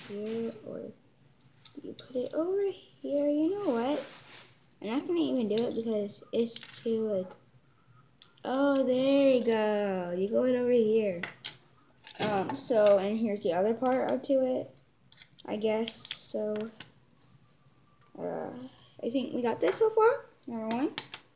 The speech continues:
Um, there's, like, there's different packets that you can get. Try to collect them all.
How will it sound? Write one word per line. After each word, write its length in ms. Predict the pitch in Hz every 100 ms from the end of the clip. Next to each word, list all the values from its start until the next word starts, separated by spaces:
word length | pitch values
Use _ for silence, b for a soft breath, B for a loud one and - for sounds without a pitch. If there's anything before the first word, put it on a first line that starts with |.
| - - - B B B B B - -
Um, 440 | 190 190 185 185 - _ - - - - - - - - - - - _ _ - - - - -
there's, 180 | 233 226
like, 160 | 214 226
there's 180 | 190 190
different 460 | 185 214 208 -
packets 500 | - 185 196 220 233
that 220 | 254 247 247
you 80 |
can 220 | 240 262 233
get. 360 | 233 226 - B B B -
Try 240 | - 202
to 100 | 208
collect 400 | 208 - 196 208 175
them 160 | 180
all. 340 | 196 233 254